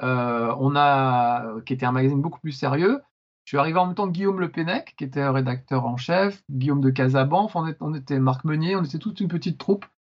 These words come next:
euh, à arriver en même temps. Il y a une vague d'arrivées chez Tilt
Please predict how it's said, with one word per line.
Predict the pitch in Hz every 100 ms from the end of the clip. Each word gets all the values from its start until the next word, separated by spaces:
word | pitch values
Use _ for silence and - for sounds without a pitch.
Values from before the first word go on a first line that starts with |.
| _ -
euh, | 123
à | 120 131 135
arriver | 139 151 147 165
en | 147
même | 156 151
temps. | 165 175
Il |
y | 135
a |
une | 123 120 117 113
vague | 151 170 139
d'arrivées | 131 143 135 156
chez | 135 127
Tilt | 190 247